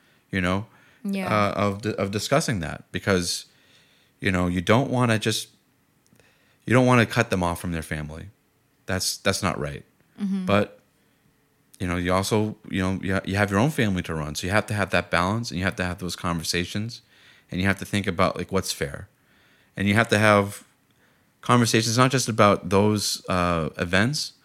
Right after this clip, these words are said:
Speaker 2: Mm-hmm.
Speaker 1: but also about the worst case scenario things that can pop up.
Speaker 2: Ooh.
Speaker 1: Like, uh, what are you, how are you gonna handle elderly sp-, uh, elderly,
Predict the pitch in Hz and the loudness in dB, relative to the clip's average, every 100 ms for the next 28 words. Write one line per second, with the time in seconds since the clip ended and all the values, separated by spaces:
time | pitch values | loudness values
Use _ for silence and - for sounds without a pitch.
0 | - 92 92 95 110 143 123 113 110 90 | -12 -10 -2 4 4 4 2 4 2 4
1 | 98 104 - 98 - 92 90 85 - 82 | 4 4 2 -2 0 0 0 0 -2 -4
2 | 76 80 76 76 - 71 - - - 180 | -4 -6 -6 -6 -4 -8 -8 -14 -12 -8
3 | 208 180 147 147 _ 90 87 85 - 87 | -8 -8 -10 -18 _ -2 0 0 -2 0
4 | 87 82 80 92 98 - 92 92 85 104 | 0 0 0 2 2 2 0 0 2 4
5 | 120 117 113 104 90 92 101 101 90 90 | 6 6 4 2 0 0 2 2 0 -2
6 | 85 - _ _ _ _ _ _ _ _ | -4 -10 _ _ _ _ _ _ _ _
7 | 101 120 107 92 - - 98 92 80 - | 4 4 4 2 -2 -6 -2 0 2 2
8 | 107 104 87 | 2 2 0